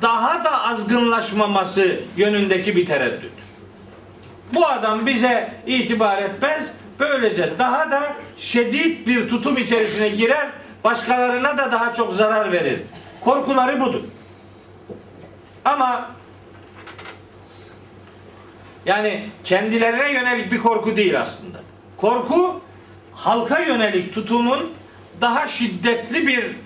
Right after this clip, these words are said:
hal alması korkusudur. Bu adam daha da azgınlaşır. Azgınlaştığı zaman neler yaptığını biraz önce birkaç ayetle hatırlatmıştım.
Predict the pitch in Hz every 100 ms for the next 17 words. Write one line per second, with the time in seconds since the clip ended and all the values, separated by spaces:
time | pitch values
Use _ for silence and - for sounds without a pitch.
0 | - - 226 233 220 208 208 208 190 202
1 | 180 - 139 - - - - - - -
2 | - - - - - 254 262 220 269 226
3 | - - - 247 262 247 220 175 202 180
4 | - - 104 - - - - 233 214 254
5 | 240 226 - 262 233 220 208 220 247 233
6 | 214 202 208 214 285 285 - - - 220
7 | 226 214 208 220 233 226 220 208 208 214
8 | 214 214 220 269 269 - - 202 214 214
9 | 185 - 143 - -